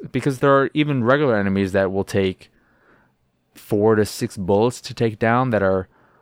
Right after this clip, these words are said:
more special or whatever. They have, like, a, a, a dude who can whip you and tie you up. There are enemies with shields that take a certain amount of damage in order to break the shield. So there are already regular enemies that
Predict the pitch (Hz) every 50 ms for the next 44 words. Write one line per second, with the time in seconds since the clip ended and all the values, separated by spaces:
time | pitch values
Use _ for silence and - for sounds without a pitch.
0 | _ _ _ _ - 98 101 104 104 104 104 104 101 101 98 98 95 - _ _
1 | _ _ _ _ - - - - 113 104 104 - - 120 120 120 117 123 123 127
2 | 127 127 127 104 101 92 98 98 92 95 90 101 95 - - 95 95 82 - -
3 | 98 92 90 - _ _ _ _ _ _ _ - - 107 104 107 104 95 101 98
4 | - 101 92 92 92 101 104 - - 117 113 120 123 123 117 - _ _ _ _
5 | _ _ _ - 98 92 92 92 92 - - 104 107 101 101 98 98 101 104 113
6 | 117 - _ _ _ _ _ _ _ _ _ _ - - 101 95 85 95 92 92
7 | 92 92 90 90 90 95 - _ _ _ _ - 110 101 101 101 98 92 98 95
8 | 92 - - - 123 120 123 135 135 147 147 139 - - _ _ - - 107 -
9 | - 110 107 - _ _ _ - - - _ _ _ _ _ _ _ _ _ -
10 | - - - - - 104 - - 117 104 107 104 104 101 95 87 104 101 104 107
11 | 110 107 101 104 69 98 101 98 98 98 92 - - - 101 92 92 - 92 -
12 | - 104 104 117 123 131 135 - _ - - - - _ - - 123 143 156 156
13 | 147 147 147 147 139 123 127 127 120 120 117 107 113 120 127 131 117 95 95 95
14 | -